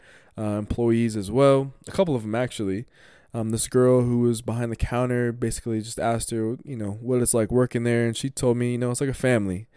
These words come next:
And I talked to several people who had worked at A L D, from John Taylor, who's been on the podcast, who designed for A L D, to David Gershiff, who worked at A L D. And if you've watched my YouTube video, you know I applied at A L D.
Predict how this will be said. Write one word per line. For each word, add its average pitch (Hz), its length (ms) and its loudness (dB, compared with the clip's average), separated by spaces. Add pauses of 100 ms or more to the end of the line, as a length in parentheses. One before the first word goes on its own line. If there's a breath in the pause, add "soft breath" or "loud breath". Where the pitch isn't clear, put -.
(360 soft breath)
And 147 100 0
I 170 140 8
talked 160 320 2
to 143 260 4
several 160 480 4
people 131 360 0
who 123 120 2
had 117 100 2
worked 113 280 2
at - 80 0
A 107 120 2
L 113 120 4
D, 110 400 2 (260 soft breath)
from 113 420 -2
John 117 360 4
Taylor, 117 400 4
who's 113 180 2
been 113 140 0
on 113 100 0
the 113 60 -4
podcast, 113 600 0
who 120 80 -2
designed 107 480 0
for 90 80 -4
A 110 140 2
L 113 140 2
D, 117 380 0 (320 soft breath)
to 123 120 -6
David 113 480 6
Gershiff, 120 520 4
who 117 100 0
worked 120 280 4
at 110 140 4
A 113 140 2
L 117 100 4
D. 117 400 2
And 107 140 -2 (280 loud breath)
if - 80 -18
you've 120 160 2
watched 127 320 6
my 120 160 2
YouTube 131 340 2
video, 117 400 4
you 120 140 0
know 127 200 2
I 120 140 4
applied 135 420 0
at 113 100 0
A 110 160 2
L 113 140 2
D. 113 360 -2